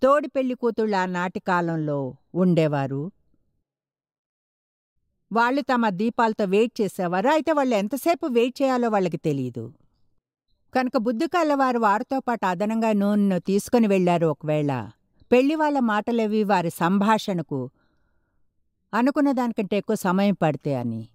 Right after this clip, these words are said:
అయితే బుద్ధి లేని వారు అదనంగా ఏమీ చేయాలని అనుకోలేదు. ఇప్పుడు ఇది చూడండి, బుద్ధి కలవారు తమ దివిటీలతో కూడా సిద్ధెల్లో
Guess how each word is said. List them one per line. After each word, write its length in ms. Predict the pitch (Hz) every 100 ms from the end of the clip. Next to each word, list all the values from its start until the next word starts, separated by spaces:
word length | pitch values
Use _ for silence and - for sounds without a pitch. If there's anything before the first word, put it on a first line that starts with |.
| _ 202
అయితే 220 | 226 240
బుద్ధి 400 | 190 254 226 311
లేని 260 | 294 233
వారు 520 | 202 180 147 143 120 - _ -
అదనంగా 600 | 240 262 311 320 302 311
ఏమీ 640 | 294 226 233 262 277 277 - 233
చేయాలని 720 | 220 226 233 233 226 220 214
అనుకోలేదు. 960 | 185 165 170 160 143 123 117 113 110 107 _ _ _ -
ఇప్పుడు 300 | 240 247 214
ఇది 180 | 185 170 165
చూడండి, 520 | 139 127 120 123 113 _ _ _ _ -
బుద్ధి 220 | 254 240
కలవారు 460 | 359 339 302 294 269
తమ 320 | 254 220 208
దివిటీలతో 920 | 165 196 208 240 254 233 220 - 214
కూడా 560 | 220 - 208 202 180 165
సిద్ధెల్లో 800 | - 196 180 190 214 180 139